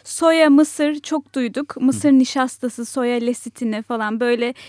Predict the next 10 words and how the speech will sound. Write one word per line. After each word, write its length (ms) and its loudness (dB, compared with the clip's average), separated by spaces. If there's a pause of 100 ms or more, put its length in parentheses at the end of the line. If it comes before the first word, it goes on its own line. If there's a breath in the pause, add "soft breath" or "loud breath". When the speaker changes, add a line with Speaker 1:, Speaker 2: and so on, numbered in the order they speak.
(140 loud breath)
Speaker 1:
soyalı, 500 2
mısırlı 560 2
bütün 260 2
kelimelerde 640 -2
G 280 0
D 80 -2
O 80 0
tehlikesi 680 -8 (220)
var 420 0 (480 soft breath)
diyebiliriz. 720 -4